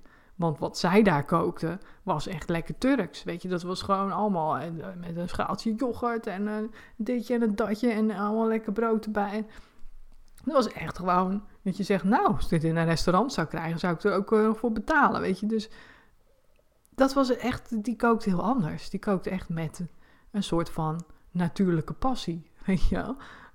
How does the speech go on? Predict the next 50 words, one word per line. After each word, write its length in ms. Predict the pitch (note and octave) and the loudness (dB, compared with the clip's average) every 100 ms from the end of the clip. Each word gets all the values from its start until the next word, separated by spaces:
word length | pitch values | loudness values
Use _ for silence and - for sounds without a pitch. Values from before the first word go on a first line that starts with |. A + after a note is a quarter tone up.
| - | -2
Met 260 | F3 D#3+ | -2 0
zo 180 | - D#3+ | -2 -2
van, 360 | D3+ D#3 D#3 D#3 | 0 0 -2 -4
je 120 | E3 | 0
hoort 220 | E3 G#3+ | 6 6
altijd 280 | G3+ E3+ D#3 | 6 0 0
gewoon 240 | - D#3+ E3+ | 0 0 0
lekker 240 | E3 E3 | -2 -4
te 100 | - | -4
eten 320 | - D#3 - | -2 -4 -2
en 100 | F3 | -4
lekker 240 | D#3 D#3+ D#3+ | -4 -4 -8
te 120 | D#3+ | -6
koken. 360 | D#3 D#3+ D3+ | -2 -2 -2
En 80 | F#3 | -2
je 60 | E3 | 0
hoort 200 | D#3+ A3 | 2 2
daar 140 | F3+ | 2
lang 240 | D3+ D#3 F3+ | 2 0 0
over 220 | D#3 C#3+ | -2 -2
te 100 | D#3 | -4
doen. 320 | D#3+ E3 - - - - _ _ | 0 0 -2 -8 -20 -20 _ _
En, 500 | F3 D3+ D3 D3+ F3 - | -4 -2 -4 -6 -8 -6
eh, 200 | D#3 D#3+ | -4 -2
ja, 180 | F#3 F3+ | -2 -2
dat 200 | D#3 - | -4 -2
kost 240 | B3+ D#4 | -2 0
nou 120 | G#3+ | 0
eenmaal 220 | E3 D#3+ | 0 0
tijd. 440 | - E3 D#3+ G#3 - - - - - - | 0 0 -2 -4 -8 -20 -20 -20 -20 -8
En, 360 | F#3 E3 D#3+ G#3 | -4 -2 -2 0
maar 180 | G#3 G#3 | 2 4
dat, 280 | A3 A3+ G3 | 4 0 -2
dat 160 | G3 | 4
deed 260 | G#3 C4 E4 | 8 8 8
er 60 | |
niet 160 | F#3+ E3 | 6 4
toe. 140 | E3 | 2
Weet 160 | D#3+ G3+ | 2 2
je, 80 | G#3+ | 0
soms 260 | G3+ G#3+ | 2 2
was 180 | G3+ G3+ | 2 0
ik, 100 | G#3 | 0
had 160 | - - | -2 -4
ik 120 | G#3 | -2
echt 160 | G#3 - | -4 0
honger, 320 | G3+ C#4+ C#4 | 2 4 4
jongen. 240 | B3 A#3 | 4 4
En 100 | G#3+ | 2
dan... 180 | A3 G#3+ | 2 0